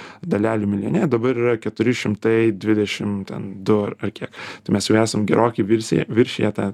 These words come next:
trijų šimtų penkiasdešimt natūralią, natūralių, e, svyravimų C O du ribą. Ir dabar įžengiam į teritoriją, kurios, na,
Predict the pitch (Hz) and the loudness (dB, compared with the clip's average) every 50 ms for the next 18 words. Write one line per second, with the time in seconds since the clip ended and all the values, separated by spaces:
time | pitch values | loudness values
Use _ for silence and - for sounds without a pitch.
0 | - - - 113 113 117 113 - 120 117 - - - 110 107 104 110 104 104 117 | -6 -2 0 2 4 4 2 0 -2 -4 -4 -2 -2 -2 0 0 0 0 2 2
1 | 113 113 - - 110 107 113 107 - - 113 113 113 120 123 123 120 - - 120 | 0 0 0 2 2 2 2 2 2 2 2 2 2 2 2 0 0 0 0 0
2 | 110 107 110 107 117 113 127 135 127 131 - - - - - - - - - - | 0 2 2 2 2 4 4 2 0 -2 -6 -20 -20 -20 -20 -20 -14 -6 -2 0
3 | 104 104 104 - - 113 110 - - 113 117 117 117 113 110 107 104 101 - - | 2 2 2 0 0 -2 0 0 2 2 2 2 4 4 4 2 2 0 -2 0
4 | 104 104 107 104 113 117 110 113 110 - 92 101 - _ _ _ - - - - | 2 2 4 4 2 2 2 2 0 0 -2 -4 -4 _ _ _ -20 -20 -20 -20
5 | - - _ _ - - 104 - 175 123 98 113 113 120 123 120 127 113 107 110 | -20 -20 _ _ -4 0 0 2 4 2 2 4 4 2 2 2 2 2 2 4
6 | 110 110 107 - 110 104 101 107 - 101 110 120 123 127 127 120 117 113 - - | 4 4 2 2 0 0 0 -2 -2 -2 0 2 2 4 4 2 2 0 0 0
7 | 104 104 110 110 107 - - 110 107 107 107 107 107 107 104 104 | 2 4 4 2 0 -2 -2 -2 0 0 0 0 0 -2 -4 -6